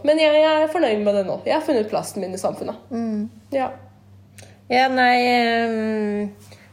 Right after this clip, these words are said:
Speaker 2: jeg er også fornøyd sånn sett, men jeg tenker at det har vært vanskelig for meg å vokse opp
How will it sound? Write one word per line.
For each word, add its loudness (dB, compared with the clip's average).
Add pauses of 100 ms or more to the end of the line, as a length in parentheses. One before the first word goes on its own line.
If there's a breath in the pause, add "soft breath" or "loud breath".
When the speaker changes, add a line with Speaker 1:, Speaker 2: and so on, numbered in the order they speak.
Speaker 2:
jeg 2
er 2
også 0
fornøyd 0
sånn -4
sett, 0
men 0
jeg 0
tenker -2
at -6
det -4
har -4
vært -4
vanskelig -6
for -8
meg 2 (840 loud breath)
å 2 (640)
vokse -4
opp -2